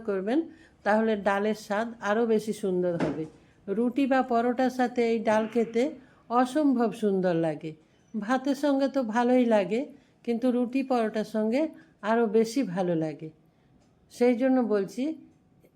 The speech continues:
এটা রাতের ডিনারে রুটি বা পরোটার সাথে খেয়ে নেবেন, খুব একটা সুন্দর রেসিপি। আর এই ডালটা যখন আমরা সেদ্ধ করব, একদম পুরোপুরি ডাল যেরকম রান্না করি সেইভাবে ডালটা গলিয়ে নেব না, একটু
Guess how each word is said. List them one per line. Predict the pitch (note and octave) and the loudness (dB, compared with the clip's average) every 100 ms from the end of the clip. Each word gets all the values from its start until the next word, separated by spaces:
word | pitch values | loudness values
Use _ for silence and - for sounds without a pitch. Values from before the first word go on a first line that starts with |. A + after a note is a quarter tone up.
| - | -2
এটা | G#3+ A3 G3+ | 0 2 2
রাতের | G#3+ G#3+ B3+ G#3+ | 0 0 -2 0
ডিনারে | A#3 G#3+ G3 G3+ G#3 | 0 0 0 -2 -4
রুটি | G#3+ A#3+ | -4 -2
বা | G#3+ G3+ | -2 -2
পরোটার | F#3+ F3+ E3+ F#3 F#3 | -2 -2 -2 -6 -4
সাথে | F#3 F3 G3 - | -6 -4 -6 -6
খেয়ে | F#3+ F3+ | -6 -4
নেবেন, | F3 F3 C#4+ F4 - - - _ - | -4 -4 -4 -4 -10 -20 -20 _ -6
খুব | A3 G#3+ F3+ - G3 | 0 0 -2 -10 -8
একটা | F3 F#3+ F#3 | -6 -4 -6
সুন্দর | - F#3+ F#3 F#3+ F3+ | -4 -2 0 0 0
রেসিপি। | E3+ F#3 E3 C4+ D#4+ - - - - - | -2 -4 -6 -4 -4 -8 -18 -20 -16 -4
আর | F3+ - G#3+ | -2 0 2
এই | G3+ G3+ | 4 6
ডালটা | G3 G3 G#3+ G3 | 4 4 0 -2
যখন | F#3 F#3 F3+ | -2 -2 -2
আমরা | F3 F3 F3 | 0 -2 -2
সেদ্ধ | F3 E3 F#3+ F3+ | -4 -2 -2 -2
করব, | E3+ G3 D4 - - - F#3+ G#3+ | -2 -2 -4 -4 -20 -10 -2 -2
একদম | G#3 A#3+ A3 | 2 0 0
পুরোপুরি | G3+ F#3+ F3 F#3+ G#3 D4 G3 F3+ | -2 -2 -2 -2 -2 -2 -4 -2
ডাল | F#3 F#3 F3+ | 0 0 0
যেরকম | F3+ F3 F3 F3 | -2 -2 -4 -2
রান্না | F3 F3 F3+ F3 | 0 -2 -2 -4
করি | F3 F3+ F3 | -4 -4 -2
সেইভাবে | F3+ E3+ F3+ F#3 G#3+ | -2 0 -4 -4 -2
ডালটা | F#3+ F3 E3+ A#3 G#3+ | -2 -2 -2 -2 2
গলিয়ে | A#3 A3 F#3+ F3 | 4 4 4 2
নেব | D3+ D#3 D#3 | 2 -2 -6
না, | D3+ - - - - | -12 -20 -20 -14 0
একটু | G#3+ G#3 | 0 2